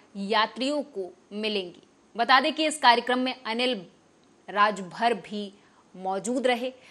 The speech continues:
वहीं इस मौके पर रेल मंत्रालय में सलाहकार नामित होने के बाद शिशिर सिंह पीएम मोदी की भारतीय रेल से संबंधित और राष्ट्र को समर्पित महत्वाकांक्षी योजना अमृत भारत स्टेशन योजना के संबंध में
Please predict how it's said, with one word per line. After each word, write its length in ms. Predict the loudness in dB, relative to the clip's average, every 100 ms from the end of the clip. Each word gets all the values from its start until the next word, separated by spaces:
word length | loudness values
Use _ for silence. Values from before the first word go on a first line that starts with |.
| -4
वहीं 240 | 2 6 4
इस 120 | 4
मौके 320 | 2 4 0
पर 240 | 2 4 4
रेल 320 | 0 -2 -4
मंत्रालय 480 | -6 -6 -6 -6 -6
में 160 | -10
सलाहकार 680 | -10 -10 -10 -12 -10 -8 -6
नामित 400 | -8 -10 -10 -18 -20
होने 180 | -16 -14
के 120 | -12
बाद 280 | -6 -4 -6 -14 _
शिशिर 360 | -12 -8 -6 -8
सिंह 400 | -8 -10 -10 -14 _
पीएम 240 | -10 -10 -8
मोदी 260 | -10 -10
की 160 | -10 -12
भारतीय 520 | -10 -10 -10 -8 -8
रेल 260 | -6 -10 -10
से 260 | -12 -14
संबंधित 680 | -12 -14 -16 -16 -16 -16 -14
और 120 | -14 -10
राष्ट्र 320 | -10 -10 -16
को 280 | -16 -16 -16
समर्पित 680 | -16 -16 -16 -16 -18 -16
महत्वाकांक्षी 760 | -14 -14 -14 -10 -8 -8 -10 -10
योजना 340 | -10 -10 -12
अमृत 400 | -12 -12 -12 -14 -14
भारत 320 | -8 -8 -8
स्टेशन 400 | -12 -10 -8 -8
योजना 480 | -8 -6 -8 -6 -6
के 180 | -6 -8
संबंध 440 | -8 -10 -10 -10
में 180 | -12 -14